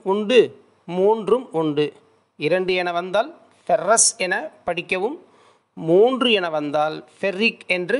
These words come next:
படிக்கவும். இரும்பானது ஃபோர் எஸ் டூ, அதில் உள்ள எலக்ட்ரானை கொடுத்தால் வெளிக்கூட்டில் அதற்கு இணைதிறன் இரண்டு. அதுவே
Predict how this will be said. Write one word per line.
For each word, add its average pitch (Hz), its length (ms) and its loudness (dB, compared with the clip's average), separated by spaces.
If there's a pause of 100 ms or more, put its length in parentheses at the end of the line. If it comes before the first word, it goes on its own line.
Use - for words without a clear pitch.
படிக்கவும். 143 600 -6 (480)
இரும்பானது 214 640 0 (920)
ஃபோர் 226 320 2
எஸ் 226 220 2 (160)
டூ, 226 120 2 (320)
அதில் 214 220 -2
உள்ள 226 160 2
எலக்ட்ரானை 214 480 -2
கொடுத்தால் 214 460 -4
வெளிக்கூட்டில் 214 600 -2 (120)
அதற்கு 190 340 -4
இணைதிறன் 202 460 -2
இரண்டு. 170 400 0 (420)
அதுவே 226 340 -2